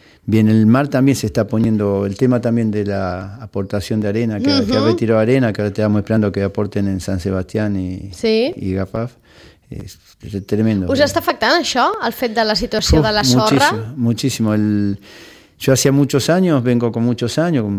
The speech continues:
Speaker 1: una larga experiencia, pero, eh, ayer, el sábado pasado viví una, una experiencia, eh, límite, crítica, este, por temor a la, a los dos usuarios que están en el agua en la playa de Garraf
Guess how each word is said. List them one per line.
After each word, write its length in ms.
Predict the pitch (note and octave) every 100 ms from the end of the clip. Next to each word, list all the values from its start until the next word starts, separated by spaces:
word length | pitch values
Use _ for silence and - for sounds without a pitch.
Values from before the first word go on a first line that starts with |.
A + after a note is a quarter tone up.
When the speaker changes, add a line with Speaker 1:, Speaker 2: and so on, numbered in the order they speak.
| G2 G2+
Speaker 1:
una 180 | F#2+ G#2 A2 G#2
larga 220 | G#2 G2+
experiencia, 380 | - A#2 C#3 D3
pero, 440 | A#2 G#2 G2+ G2
eh, 160 | G2 G2
ayer, 380 | F#2+ G2 G#2 F#2+
el 140 | F#2+
sábado 220 | - B2
pasado 360 | B2 A2 C3 C#3+
viví 240 | B2+ A2+
una, 380 | A2 G#2 G2 F#2+
una 100 | G2
experiencia, 840 | F#2 G#2+ A#2 A2 G#2+ G2 F#2+ F#2
eh, 160 | F#2+ D#2+
límite, 540 | D#2+ B2+ D#3 C3+ A#2
crítica, 600 | G2+ C3+ C#3+ C#3+ E3 E3+ -
este, 640 | G#2 F#2 - G2 F#2 F#2 -
por 200 | F2+ F2+
temor 440 | - G2+ G#2 A2+
a 180 | G#2 G2
la, 480 | F#2 F2 E2 E2 F#2+ -
a 80 |
los 160 | F#2+ F#2+
dos 180 | A#2 -
usuarios 320 | A#2+ A#2 A2+
que 60 | G#2
están 280 | - G#2 G#2
en 60 |
el 140 | G2+ G#2+
agua 200 | A2+ G#2
en 60 |
la 100 | G2
playa 260 | G#2 G2+ A#2
de 60 |
Garraf 340 | G#2 G#2+ C3+